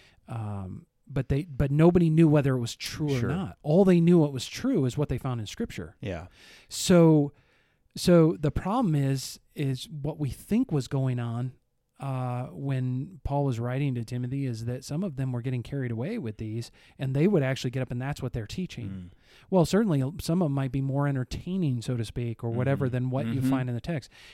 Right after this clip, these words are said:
Speaker 1: And I think the problem is people are gonna watch a show, and they're saying that, you know, I, I was watching an interview with, uh, the director of this and,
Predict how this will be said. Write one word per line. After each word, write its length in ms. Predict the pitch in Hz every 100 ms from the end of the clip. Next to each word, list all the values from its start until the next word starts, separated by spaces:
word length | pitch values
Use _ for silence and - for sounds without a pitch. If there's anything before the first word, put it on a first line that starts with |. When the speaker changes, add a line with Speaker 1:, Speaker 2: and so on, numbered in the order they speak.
| -
Speaker 1:
And 100 | 151
I 80 | 147
think 200 | 196 185
the 80 | 170
problem 280 | 170 202 202
is 120 | 135
people 240 | 170 165
are 40 | 151
gonna 140 | 143
watch 240 | 131 143
a 60 | 131
show, 520 | - - 165 156 131
and 140 | - 139
they're 100 | 139
saying 400 | - 233 214 151
that, 180 | 131 143 - 202 _ - _ _ _
you 140 | - 147
know, 220 | 143 139
I, 160 | 143 151
I 80 | 147
was 120 | 143
watching 300 | 143 143 143
an 80 | 135
interview 400 | 139 123 127 123
with, 260 | 120 - - _ _ _ _ -
uh, 380 | 127 123 120 117
the 140 | 123
director 420 | 117 127 127 131
of 80 | 120
this 260 | 120 113 131
and, 160 | 117